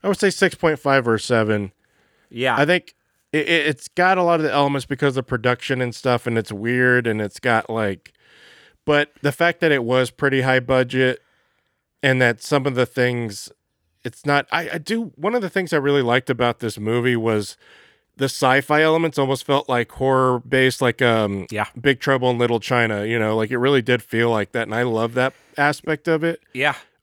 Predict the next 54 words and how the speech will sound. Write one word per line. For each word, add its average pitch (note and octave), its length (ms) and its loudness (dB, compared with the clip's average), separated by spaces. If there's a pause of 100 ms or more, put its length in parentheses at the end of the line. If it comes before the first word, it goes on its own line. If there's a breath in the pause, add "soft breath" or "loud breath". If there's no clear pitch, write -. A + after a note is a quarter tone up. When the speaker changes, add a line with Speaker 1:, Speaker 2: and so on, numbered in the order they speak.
Speaker 1:
Or, D3 120 2
like, C#3 200 2
They C3 200 2
Live, B2 420 2
it A#2+ 100 -6
kinda C3 240 0
felt B2+ 240 -2
like B2+ 160 -2
that, C3 200 0
too, C3+ 240 0
with B2+ 180 -2
the D3 60 0
Speaker 2:
Howard D#3+ 280 2
the A#2+ 80 -2
Speaker 1:
design. C3 180 2
Speaker 2:
Duck, C#3 460 -2 (500)
too. D3+ 300 0
Speaker 1:
Yes. F3 200 2
Speaker 2:
Like, C3 180 0
it C#3 120 -4
just E3 200 -2
has, E3 340 0
like, D3 140 2
Speaker 1:
Yes. D3 500 0
Speaker 2:
that, C#3 180 0
that - 40 -14
kinda D#3 220 0
where C#3+ 120 2
you're C#3 120 4
like, B2+ 160 2
"Howard F#3+ 260 0
the C#3+ 60 -2
Duck F#3+ 220 -2
is A#2 140 -4
not A#2+ 220 0
for B2 160 -4
a G#2+ 60 -2
kid." G#2 320 -6 (160)
Like, A#2 200 -2
it, C#3+ 120 -2
it's F#3 160 -6
a F3+ 80 2
Speaker 1:
No. E3 40 2
Speaker 2:
little F#3 200 4
fucked, - 440 -2
and C3 120 0
it's C3+ 160 -6
darker D3 500 0
than B2 160 0
you A#2+ 80 -4
think, B2+ 180 -6
and B2+ 80 -4
it's B2 200 -6
like B2 240 0